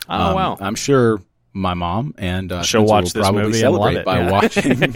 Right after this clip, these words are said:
Speaker 2: Project Power.
Speaker 1: I think your mom will
Speaker 2: <laughs>
Speaker 1: love this movie. <laughs>
Speaker 2: She's all, she's all on board for
Speaker 1: If
Speaker 2: this
Speaker 1: I
Speaker 2: kind
Speaker 1: know
Speaker 2: of stuff.
Speaker 1: anything about your mom,
Speaker 2: My dad sure
Speaker 1: um,
Speaker 2: would have loved it.
Speaker 1: Right. And, uh, and so that's, uh, that's the first one on my list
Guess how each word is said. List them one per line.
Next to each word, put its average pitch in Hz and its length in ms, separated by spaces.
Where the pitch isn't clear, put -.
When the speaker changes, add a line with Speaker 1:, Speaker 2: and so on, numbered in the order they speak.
Speaker 2:
Project - 540
Power. 127 540
Speaker 1:
I 135 160
think 135 200
your 117 120
mom 113 220
will 101 240
Speaker 2:
<laughs> 113 100
Speaker 1:
love 113 320
this 104 260
movie. 107 300
<laughs> 202 460
Speaker 2:
She's 208 160
all, 214 80
she's 123 140
all 110 180
on 107 120
board 95 200
for - 60
Speaker 1:
If 131 80
Speaker 2:
this 196 80
Speaker 1:
I 208 60
Speaker 2:
kind 214 80
Speaker 1:
know 180 80
Speaker 2:
of 156 40
stuff. 147 100
Speaker 1:
anything 127 220
about 110 220
your 110 100
mom, 101 240
Speaker 2:
My 101 160
dad 127 240
sure 113 140
Speaker 1:
um, 90 40
Speaker 2:
would 85 80
have 82 80
loved 80 200
it. 78 120
Speaker 1:
Right. 120 380
And, 143 420
uh, 123 440
and 123 240
so 117 580
that's, 123 460
uh, 113 320
that's 123 240
the 104 80
first 110 240
one 104 120
on 101 80
my 101 120
list 101 400